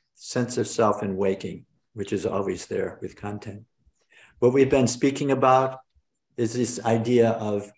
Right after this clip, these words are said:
a non-dual experience. In the Vedic tradition, it's called Turiya Chaitana, the fourth. It's a non-dual experience in which just self-awareness is there.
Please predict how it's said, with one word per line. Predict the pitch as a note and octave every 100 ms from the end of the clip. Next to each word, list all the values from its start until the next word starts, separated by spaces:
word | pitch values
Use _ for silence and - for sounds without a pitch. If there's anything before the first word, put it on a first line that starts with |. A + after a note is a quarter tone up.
| -
a | G#2
non-dual | G#2 A2+ B2 B2 B2 B2
experience. | A#2+ - A#2+ A#2+ A#2+ B2
In | G2
the | G2
Vedic | G#2+ A2 A2+
tradition, | G#2+ G2+ A2 - G2+
it's | F#2+
called | - G2+ F#2+ -
Turiya | A2 A2 A#2 A#2 B2
Chaitana, | - G#2+ G#2 A2+ A#2 A#2+ - _ _ _ _ _ _ _
the | -
fourth. | - - G#2 A#2 - - _ _ _ _ _
It's | A#2+ -
a |
non-dual | B2 B2 B2+ C3 B2+ E3 D#3
experience | G2 - G2+ G2 G#2+ A2+
in | A2
which | A2+ A2+ -
just | B2 B2
self-awareness | - B2 B2+ - - A2 A2 A2+ G2 - -
is | G2+ F#2 -
there. | G2 F#2+